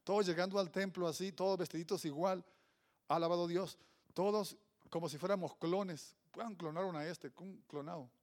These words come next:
Pero no es así, eso no es unidad. Eh, muchos piensan que eso es el cristianismo, que todos se vean igualitos, con la misma ropa, el mismo corte de cabello, de la misma manera.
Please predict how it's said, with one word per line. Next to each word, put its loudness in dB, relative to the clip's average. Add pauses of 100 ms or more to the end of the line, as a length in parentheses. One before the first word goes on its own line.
(580)
Pero 2
no 2
es 0
así, -2 (360)
eso 2
no 0
es -2
unidad. 0 (460)
Eh, 6
muchos 0
piensan 0 (400)
que 6
eso 4
es 4
el 2
cristianismo, -2 (840)
que -4
todos 4
se 2
vean 2
igualitos, 0
con 2
la 0
misma 0
ropa, -2 (340)
el 2
mismo 0
corte 0
de 2
cabello, 0
de 0
la 2
misma -2
manera. -2